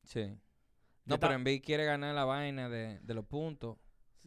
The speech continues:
Speaker 2: Sí, también el, el, el, el,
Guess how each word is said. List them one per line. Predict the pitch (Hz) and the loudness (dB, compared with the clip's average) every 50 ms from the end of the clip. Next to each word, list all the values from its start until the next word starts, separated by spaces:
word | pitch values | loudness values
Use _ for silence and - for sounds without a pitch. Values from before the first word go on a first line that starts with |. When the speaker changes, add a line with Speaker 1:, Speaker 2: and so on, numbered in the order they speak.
| - - _ _ _ - - _ _ - _ _ _ _ _ - | -20 -20 _ _ _ -20 -20 _ _ -20 _ _ _ _ _ -6
Speaker 2:
Sí, | 151 - 302 311 269 233 220 | 2 4 8 8 8 8 8
también | 170 226 214 214 226 240 233 220 | 8 8 6 8 8 6 8 8
el, | 202 190 175 175 180 | 8 8 6 4 4
el, | 170 180 175 165 | 6 4 4 4
el, | 170 160 165 170 151 170 | 2 0 -2 -6 -8 -6
el, | 165 165 151 147 - | -4 -4 -4 -6 -10